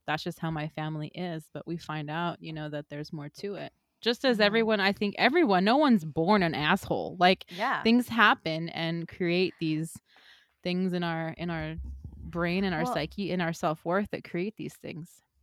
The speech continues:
Speaker 2: I think on the flip side too, you know, there, there's a saying that, like, the happiest, go luckiest, biggest people sometimes are the ones who are also hurting the most too.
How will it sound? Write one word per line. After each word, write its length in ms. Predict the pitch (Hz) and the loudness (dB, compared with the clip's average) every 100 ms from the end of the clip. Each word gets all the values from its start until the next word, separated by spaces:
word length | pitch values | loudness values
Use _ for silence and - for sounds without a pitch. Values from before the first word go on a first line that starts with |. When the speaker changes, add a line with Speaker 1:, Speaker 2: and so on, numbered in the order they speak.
| _ | _
Speaker 2:
I 80 | 208 | -16
think 220 | - 311 | -12 -8
on 120 | 359 | -6
the 60 | 220 | -6
flip 240 | - 262 | -8 -12
side 300 | - 196 156 | -6 -4 -4
too, 340 | - 254 262 190 | -8 -8 -6 -6
you 120 | 180 | -6
know, 220 | 180 180 175 _ _ - | -8 -8 -12 _ _ -10
there, 220 | 190 190 | -8 -8
there's 220 | - 190 185 | -10 -12 -12
a 40 | |
saying 320 | - 196 220 | -12 -8 -6
that, 120 | 196 139 | -6 -8
like, 240 | 151 - _ - | -12 -14 _ -14
the 80 | 196 | -8
happiest, 680 | 190 170 - 196 202 - - | -4 -4 -6 -10 -10 -12 -10
go 160 | 180 | -8
luckiest, 800 | 175 175 170 208 196 196 - 160 | -4 -6 -6 -8 -8 -10 -16 -12
biggest 480 | 190 175 190 185 - | -10 -8 -8 -12 -16
people 400 | - 175 208 240 | -16 -10 -6 -6
sometimes 480 | 233 190 185 185 175 | -6 -10 -8 -8 -6
are 100 | 175 | -8
the 100 | 165 | -6
ones 260 | 170 165 | -8 -8
who 100 | - | -8
are 160 | 175 - | -6 -6
also 340 | 151 202 185 | -8 -8 -10
hurting 400 | 156 - 175 170 | -12 -14 -12 -12
the 80 | 170 | -12
most 360 | 165 156 160 - | -10 -12 -14 -12
too. 400 | - 208 - | -6 -6 -6